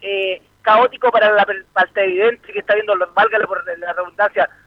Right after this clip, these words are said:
por la televisión y lo que, o-, obvio que están transmitiendo a través de la radio.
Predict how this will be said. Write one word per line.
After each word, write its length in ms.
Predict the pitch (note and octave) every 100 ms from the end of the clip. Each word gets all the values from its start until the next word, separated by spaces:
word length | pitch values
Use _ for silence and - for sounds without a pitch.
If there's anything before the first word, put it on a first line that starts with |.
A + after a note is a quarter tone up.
| _
por 120 | -
la 100 | G3+
televisión 480 | F#3 F#3+ F3+ E3+ B3+ D#4+
y 20 |
lo 120 | G3+
que, 160 | D#3 E3
o-, 340 | D#3 F3 G3+ G3
obvio 160 | G#3 F#3
que 80 | D#3
están 320 | - F3 F3
transmitiendo 500 | F3 E3+ F#3 F3+ F3+
a 60 |
través 220 | F3 F#3 F#3
de 60 |
la 80 | B3
radio. 240 | C#4 E3